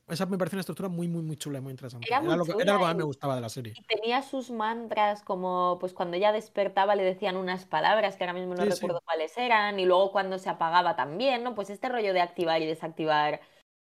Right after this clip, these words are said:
Speaker 1: Mm.
Speaker 2: espías, que quedaba muy chulo, y luego se iban creando relaciones con, pues,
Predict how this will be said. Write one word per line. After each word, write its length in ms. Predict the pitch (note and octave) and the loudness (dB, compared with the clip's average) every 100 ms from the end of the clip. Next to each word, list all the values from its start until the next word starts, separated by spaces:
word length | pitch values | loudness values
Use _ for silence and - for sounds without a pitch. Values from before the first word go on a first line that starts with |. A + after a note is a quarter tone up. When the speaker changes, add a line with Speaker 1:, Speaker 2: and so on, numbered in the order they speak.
| _ | _
Speaker 1:
Mm. 180 | D3+ C#3 | -14 -4
Speaker 2:
espías, 520 | E3 F#3 - D4+ F3+ E3 | -4 -2 0 4 4 2
que 80 | F3+ | 2
quedaba 260 | E3 F#3 | 4 4
muy 140 | F#3+ D#3 | 2 -4
chulo, 260 | C#4 B3+ | -4 0
y 40 | A3 | 2
luego 200 | G3+ G3+ | 2 2
se 80 | G#3 | 0
iban 260 | G3+ G3+ - _ _ _ _ - | -4 -6 -12 _ _ _ _ 2
creando 380 | F#3+ F#3 G3 F#3+ | 4 4 4 4
relaciones 560 | F#3 F#3 G#3 G3 F#3+ | 4 2 -2 -4 -4
con, 680 | F#3+ F#3 F3 F3+ F3 E3+ E3+ - | -2 -2 -2 -8 -10 -10 -14 -12
pues, 260 | F3 - | -12 -12